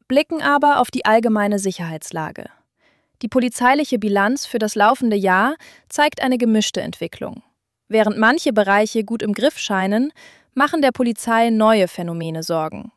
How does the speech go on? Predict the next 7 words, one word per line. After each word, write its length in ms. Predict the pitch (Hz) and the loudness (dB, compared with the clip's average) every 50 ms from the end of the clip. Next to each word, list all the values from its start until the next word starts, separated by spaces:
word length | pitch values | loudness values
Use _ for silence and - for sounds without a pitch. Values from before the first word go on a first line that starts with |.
| _ _ - | _ _ -10
wie 140 | 214 233 269 | -4 -2 0
etwa 320 | - 285 - 277 269 254 | 0 0 2 2 2 2
ein 180 | 240 - 233 226 | 2 2 0 0
massiver 640 | 220 220 208 - - - 302 320 269 247 214 - | 0 0 -2 -4 -4 -2 -2 2 2 2 2 2
Anstieg 500 | 208 233 262 - - - 233 226 214 - | 2 0 0 -2 -4 -4 -2 -4 -4 -2
bei 160 | - 214 202 - | -2 -2 -2 -2
E-Scooter-Diebstählen 1200 | - 254 277 269 - - 208 196 - 196 185 180 196 196 - - - - 208 196 202 208 214 | -2 -2 -2 -2 -4 -4 -6 -4 0 -2 -2 -2 -2 -6 -6 -8 -4 -2 0 0 2 0 0